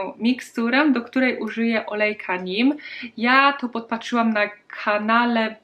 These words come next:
Bugi Studio Zieleni. Podlinkuję wam go na dole. W ogóle polecam wam go bardzo serdecznie. Można się dowiedzieć stamtąd mnóstwo różnych rzeczy,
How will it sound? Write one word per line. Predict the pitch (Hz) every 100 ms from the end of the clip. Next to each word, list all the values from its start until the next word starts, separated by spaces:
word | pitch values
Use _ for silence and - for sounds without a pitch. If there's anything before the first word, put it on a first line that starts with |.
| -
Bugi | 233 233 233 226
Studio | 226 - - 226 220 214 214 214
Zieleni. | 214 202 196 214 269 302 320
Podlinkuję | 269 - 226 226 240 214
wam | 208 208
go | 190
na | 190
dole. | 247 262 254 - - - - 233 190
W |
ogóle | 233 233 262 277 277
polecam | 233 233 233 208
wam | 208
go | 208
bardzo | 196 208 208
serdecznie. | - 185 214 - 277 330 - - _
Można | 220 226 233
się | 220
dowiedzieć | 214 208 220 220 220 214 214 214 -
stamtąd | - 208 208 208 208 202 208 - - - - - -
mnóstwo | 220 220 233 - - 214 208 208 - _ -
różnych | 214 208 208 202 202 -
rzeczy, | 208 220 226 226 -